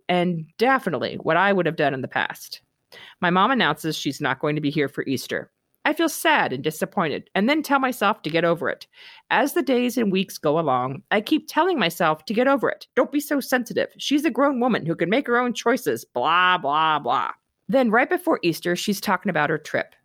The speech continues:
And I say something passive-aggressive, like, "Must be nice to be traveling over the holiday.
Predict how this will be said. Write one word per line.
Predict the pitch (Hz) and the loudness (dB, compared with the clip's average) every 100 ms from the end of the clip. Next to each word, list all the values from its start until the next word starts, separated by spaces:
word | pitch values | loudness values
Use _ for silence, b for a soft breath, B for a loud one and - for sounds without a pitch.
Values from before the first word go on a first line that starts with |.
| _ | _
And | 214 247 | -2 0
I | 311 | 0
say | - 311 | 0 0
something | 254 226 208 202 | 0 -2 0 0
passive-aggressive, | 190 175 180 175 139 147 - 185 | 0 -2 -4 -2 0 -2 -8 -4
like, | 110 85 - | -4 -4 -8
"Must | - 190 - | -2 -2 2
be | 302 | 2
nice | 269 302 339 | 4 2 0
to | - | -4
be | 170 | -6
traveling | 175 165 190 226 | -2 0 2 2
over | 233 254 | 2 2
the | 240 | 2
holiday. | 240 254 151 156 | 2 2 0 -2